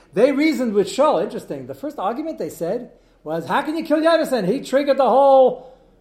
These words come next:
victory, and he's the one who saved us, and he had this Yata Deshmaya." The real answer was that he was an honest and he didn't hear about the Chayrim. So it sounds like that's a debatable point. You made a Chayrim, it's a low plug, Dina Mechus Adina, and this is Xeris Amela.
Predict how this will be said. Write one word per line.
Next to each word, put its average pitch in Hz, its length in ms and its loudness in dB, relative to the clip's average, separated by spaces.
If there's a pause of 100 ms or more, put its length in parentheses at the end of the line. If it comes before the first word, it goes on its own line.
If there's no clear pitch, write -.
(220)
victory, 277 500 2
and 196 80 2
he's 240 220 0
the 240 100 2
one 262 180 0
who 254 60 0
saved 254 300 4
us, 254 240 2
and 226 140 -2
he 226 80 0
had 254 160 0
this 247 160 -6
Yata 254 200 -2
Deshmaya." 247 640 -2 (1600)
The 175 260 -6 (240)
real 202 260 -6
answer 143 680 -8
was 127 600 -10
that 120 460 -14 (420)
he 135 140 -14
was 123 160 -10
an 123 60 -10
honest 143 320 -10
and 117 100 -12
he 143 80 -14
didn't 131 160 -16
hear 185 160 -12
about 120 240 -14
the 127 60 -18 (220)
Chayrim. 190 340 -14
So 151 80 -20
it - 40 -20
sounds 202 240 -18
like 175 300 -14
that's 180 220 -14
a 190 40 -14
debatable 208 440 -12
point. 233 340 -14
You 120 100 -14
made 170 140 -12
a 185 60 -10
Chayrim, 139 320 -14
it's 160 100 -18
a 139 40 -10
low 147 140 -10
plug, 117 320 -14
Dina 139 160 -16
Mechus 151 240 -16
Adina, 120 400 -16
and 143 120 -18
this 135 180 -18
is 113 160 -16
Xeris 127 220 -12
Amela. 175 340 -14